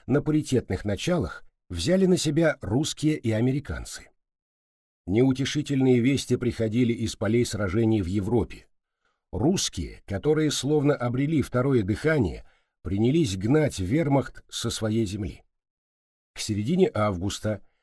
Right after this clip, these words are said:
основная ярость сражений была уже в прошлом, но, примеряя масштабы произошедшего в своей стране,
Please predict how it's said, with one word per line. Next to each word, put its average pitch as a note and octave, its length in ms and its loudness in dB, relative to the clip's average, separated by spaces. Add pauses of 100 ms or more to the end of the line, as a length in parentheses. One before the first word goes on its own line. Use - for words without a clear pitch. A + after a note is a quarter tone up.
(140)
основная A2+ 520 0
ярость A#2+ 520 2
сражений A#2+ 640 0
была A2+ 280 -2
уже A2+ 220 0
в - 100 -10
прошлом, - 520 -4 (600)
но, F#2 180 -4
примеряя A#2+ 480 2
масштабы A#2+ 720 2 (380)
произошедшего A2+ 1000 0
в - 80 -8
своей G#2 380 0
стране, G2+ 520 -4